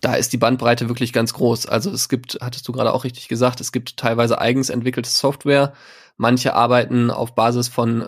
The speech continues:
ja, Microsoft Office, das heißt, äh, Excel-Tabellen. Und andere haben wiederum Dienstleister, die sie sowieso schon für, äh, die Software im Gesundheitsamt nutzen,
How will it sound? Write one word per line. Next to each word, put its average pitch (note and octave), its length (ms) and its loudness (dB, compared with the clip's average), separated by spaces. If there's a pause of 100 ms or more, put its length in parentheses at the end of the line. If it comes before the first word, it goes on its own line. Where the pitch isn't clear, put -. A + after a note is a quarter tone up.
ja, A2+ 180 0
Microsoft A2+ 560 -4
Office, D3 380 0
das - 180 -8
heißt, A#2 260 -4
äh, A#2+ 120 -4
Excel-Tabellen. C3 840 0 (440)
Und B2+ 180 2
andere B2 320 4
haben A#2+ 160 2
wiederum A#2 460 2
Dienstleister, A#2+ 560 0
die A#2 120 -2
sie A#2 120 0
sowieso A2+ 400 0
schon B2 200 -2
für, A#2 400 0
äh, A2+ 200 0
die A2+ 80 -10
Software B2 640 0 (380)
im A#2+ 140 0
Gesundheitsamt A#2 800 0
nutzen, C3+ 540 0